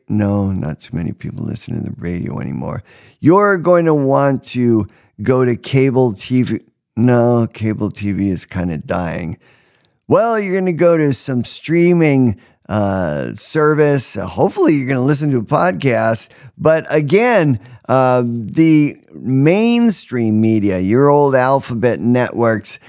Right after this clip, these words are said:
your A B C, N B C, C B S, uh, M S L S D over on cable, and now, uh, Fox Woke News,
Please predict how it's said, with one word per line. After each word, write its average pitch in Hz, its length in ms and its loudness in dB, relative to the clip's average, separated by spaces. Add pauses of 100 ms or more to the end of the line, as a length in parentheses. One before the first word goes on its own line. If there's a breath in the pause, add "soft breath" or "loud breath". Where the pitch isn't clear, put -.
(100)
your 123 240 0
A 165 160 4
B 160 160 2
C, 131 340 -4
N 185 180 0
B 147 140 0
C, 113 220 -6
C 185 340 -4
B 139 240 2
S, 107 400 -2
uh, 98 260 -2 (320 soft breath)
M 156 220 2
S 165 260 2
L 156 240 2
S 160 220 0
D 160 360 2
over 139 260 2
on 131 180 0
cable, 143 500 0
and 123 140 0
now, 123 440 2 (320 soft breath)
uh, 101 720 0
Fox 127 580 -6
Woke 143 380 0
News, 113 420 0